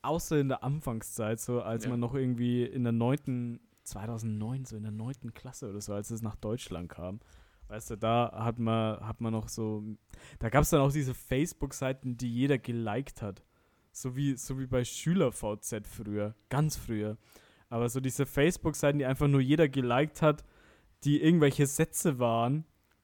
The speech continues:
Speaker 1: die auf jeden zugetroffen haben.
Speaker 2: Ja.
Speaker 1: Weißt du, was ich mein?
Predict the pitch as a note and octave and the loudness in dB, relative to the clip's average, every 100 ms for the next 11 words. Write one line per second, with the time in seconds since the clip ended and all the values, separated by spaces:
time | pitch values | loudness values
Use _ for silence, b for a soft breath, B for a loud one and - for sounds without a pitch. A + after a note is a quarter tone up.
0 | _ _ _ _ _ _ - C3 C3 C3 | _ _ _ _ _ _ -2 4 6 6
1 | B2+ B2+ B2+ C#3+ D3 C#3 - E3 E3+ - | 6 4 6 4 4 0 -4 -4 -6 -10
2 | _ _ _ - C3 - A2+ - A2+ B2 | _ _ _ -6 -6 -2 -4 -2 0 0
3 | A2+ A2+ C#3 G3+ F#3 F3+ F3 G3 G3 | 2 2 2 4 4 4 4 6 6